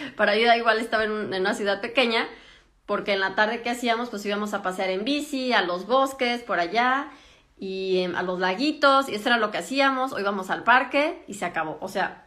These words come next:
eso era lo que era la prioridad para mí. Si alguien fuera, yo qué sé, joven y, bueno, si era joven yo, bueno, sí soy joven, pero bueno, no estaba yo buscando novio, <laughs> yo qué sé, no quería andar de pachanga o no quería estar ahí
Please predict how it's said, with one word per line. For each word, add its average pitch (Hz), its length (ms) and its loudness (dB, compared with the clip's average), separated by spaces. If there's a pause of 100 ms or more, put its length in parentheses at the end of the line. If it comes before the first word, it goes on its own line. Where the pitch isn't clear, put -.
(140)
eso 233 260 -2
era 254 100 8
lo 233 160 2
que 226 60 2
era 214 100 6
la 214 140 4
prioridad 180 360 -2
para 196 200 2
mí. 220 260 -4 (440)
Si - 160 -6
alguien 247 300 4
fuera, 254 340 6
yo 220 160 -2
qué 226 100 -2
sé, 190 240 -2
joven 240 600 4
y, 185 220 0
bueno, 170 240 -2 (100)
si - 140 -8
era 190 140 2
joven 185 260 -6
yo, 170 120 -4
bueno, 156 240 -6
sí 170 120 -14
soy 185 160 -8
joven, 165 260 -6
pero 160 220 -8
bueno, 175 240 -2
no 190 80 -2
estaba 220 280 4
yo 208 140 -2
buscando 208 400 -2
novio, 196 440 -2 (180)
<laughs> - 160 -18
yo 247 180 -4
qué 277 140 0
sé, 247 240 0
no 233 120 -2
quería 269 160 0
andar 247 160 0
de 254 100 0
pachanga 208 500 0
o 196 40 0
no 202 140 -4
quería 226 160 -4
estar 220 220 0
ahí 214 360 -2